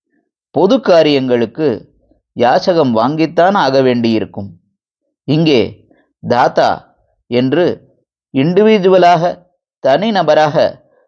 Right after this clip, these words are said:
ஒருத்தன் இருந்தாலும் யாசகன் என்று இண்டிவிஜுவலாக எவனும் கீழ்ஸ்திதியில் இல்லை.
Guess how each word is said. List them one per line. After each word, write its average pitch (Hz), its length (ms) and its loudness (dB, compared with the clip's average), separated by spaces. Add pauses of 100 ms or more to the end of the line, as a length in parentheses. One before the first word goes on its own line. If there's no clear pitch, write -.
(120)
ஒருத்தன் 143 440 -2
இருந்தாலும் 123 600 0 (600)
யாசகன் 170 640 0
என்று 139 340 0 (560)
இண்டிவிஜுவலாக 156 920 2 (560)
எவனும் 143 500 -2 (160)
கீழ்ஸ்திதியில் 165 880 0
இல்லை. 127 300 2